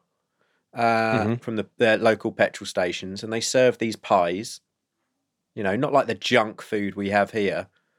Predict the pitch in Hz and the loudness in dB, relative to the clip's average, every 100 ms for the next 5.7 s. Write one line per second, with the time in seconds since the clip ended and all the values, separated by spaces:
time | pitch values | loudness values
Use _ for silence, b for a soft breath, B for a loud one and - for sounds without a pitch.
0 | _ - 120 - - 139 131 131 - 120 | _ -8 -8 -6 0 0 2 -4 0 2
1 | 120 117 107 92 - - 147 147 143 139 | 4 2 -2 -8 -8 6 6 8 8 6
2 | - 127 123 123 113 - 135 117 123 123 | 6 6 6 4 0 4 6 6 6 8
3 | 127 117 127 - - 127 90 76 - - | 8 6 0 -4 2 2 2 -2 -8 -8
4 | - 117 113 110 - - 554 156 131 139 | 0 4 6 4 2 -4 2 4 4 0
5 | 135 113 - 107 101 - 95 | 0 -2 0 -2 -2 -4 -8